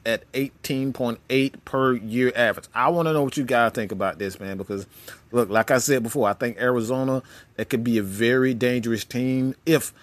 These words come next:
they continue to develop well. Um,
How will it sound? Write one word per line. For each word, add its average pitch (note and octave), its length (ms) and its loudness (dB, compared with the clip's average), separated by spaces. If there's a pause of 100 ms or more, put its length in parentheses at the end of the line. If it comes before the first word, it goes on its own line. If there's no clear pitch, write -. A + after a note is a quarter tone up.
(260)
they A#2 120 0
continue B2+ 680 0
to B2 180 -4
develop A#2+ 520 2 (440)
well. C3+ 560 2
Um, G#2 420 -4